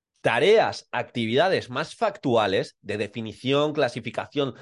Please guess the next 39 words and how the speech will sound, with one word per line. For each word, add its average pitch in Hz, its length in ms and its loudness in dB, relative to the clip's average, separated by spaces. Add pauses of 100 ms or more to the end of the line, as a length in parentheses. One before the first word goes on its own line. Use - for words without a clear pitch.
(140)
donde 113 300 -4
no 117 100 -2
hay 151 100 0
prácticamente 156 760 -2
conexión 127 600 -4
con 104 200 -4
lo 101 100 -6
que 110 100 -8
saben, 110 420 -4
con 110 180 -4
lo 104 80 -6
que 104 100 -10
les 98 160 -6
pasa, 165 400 0 (840)
y 120 100 -2
esto, 147 440 -4
que 98 120 -8
sería 101 280 -4
más 120 140 -4
bien 123 160 -4
una 110 140 -6
situación 104 360 -10
de 123 60 -2
aprendizaje, 135 600 -4 (240)
que 107 120 -4
parte 120 280 -2
de 160 80 -4
un 165 80 -4
contexto, 131 600 -4 (200)
que 104 140 -4
parte 139 280 -2
de 127 60 2
una 120 140 -2
propuesta 107 340 -6
competencial, 135 680 -4 (320)
que 120 140 -4
se - 100 -2
pueden 147 240 0
conectar 151 600 -2